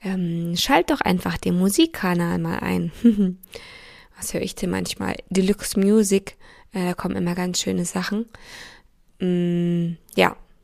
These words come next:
muss ja nicht dieses Gequatsche von anderen sein, sondern einfach nur Musik.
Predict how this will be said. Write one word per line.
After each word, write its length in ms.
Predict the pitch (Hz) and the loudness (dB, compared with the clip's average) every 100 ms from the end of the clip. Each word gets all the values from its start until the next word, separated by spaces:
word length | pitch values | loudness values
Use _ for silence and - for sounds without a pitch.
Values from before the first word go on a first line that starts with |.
| _ _ _ _ | _ _ _ _
muss 220 | 196 214 | 0 4
ja 140 | 233 196 | 4 4
nicht 220 | 196 - | 2 0
dieses 360 | 196 185 190 - | 0 2 0 -4
Gequatsche 540 | - - 220 - 190 | -6 0 0 2 0
von 200 | - 180 | 2 2
anderen 340 | 175 170 170 | 2 0 0
sein, 320 | 175 208 277 277 | 0 0 0 0
sondern 280 | 294 320 | 0 -2
einfach 360 | - 190 175 180 | -2 -6 -6 -2
nur 120 | 208 | 2
Musik. 440 | 240 254 320 - | 4 4 0 -2